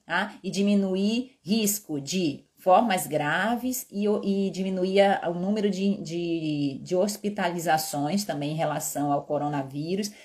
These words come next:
Temos dois tipos de vacina, a Coronavac, né? E a Oxford, do, dos Estados Unidos, com, em parceria com o Instituto Fiocruz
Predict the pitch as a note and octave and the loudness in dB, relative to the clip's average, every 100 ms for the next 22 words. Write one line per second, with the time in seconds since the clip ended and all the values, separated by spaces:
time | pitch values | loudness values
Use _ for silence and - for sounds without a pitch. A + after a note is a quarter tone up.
0 | - G#3+ G#3+ G#3 E3+ G#3 G#3 - G#3 A3 | -8 -2 2 2 4 4 2 -4 -2 0
1 | G3+ G3+ G3 G3+ - E3 D3+ C#3+ - D3+ | 0 2 2 2 -2 -4 -4 -4 0 0
2 | D#3 D#3 D3+ C3+ D3+ D3+ D#3+ - A#3 C#4+ | 0 -2 -4 -2 0 2 2 0 -2 -2
3 | - _ _ - E3 A#3 - - - - | -4 _ _ -4 0 0 -2 -16 -20 -6
4 | G#3+ B3 G#3 C#3+ - _ _ - E3+ D#3 | 2 4 4 -2 -12 _ _ 4 6 4
5 | - E3 D#3+ E3+ - - A3+ C#4 - - | 2 4 4 4 -2 -2 0 0 -4 -6
6 | D3 C#3+ D3 C3+ - D3 D3 C#3+ C#3 C#3 | -4 -4 -6 -8 -6 -4 -2 -4 -4 -2
7 | D3 F3+ G3+ - D#3 C3+ C#3+ D3 - C#3+ | 0 0 -2 -4 -4 -4 -4 -6 -4 -2
8 | D3 D3 D3+ - D3 D3+ D3 - D#3+ D3 | -4 -4 -8 -8 -10 -10 -12 -12 -8 -8
9 | D3 D3 D#3 F#3+ A3+ - - | -8 -6 0 0 0 -2 -6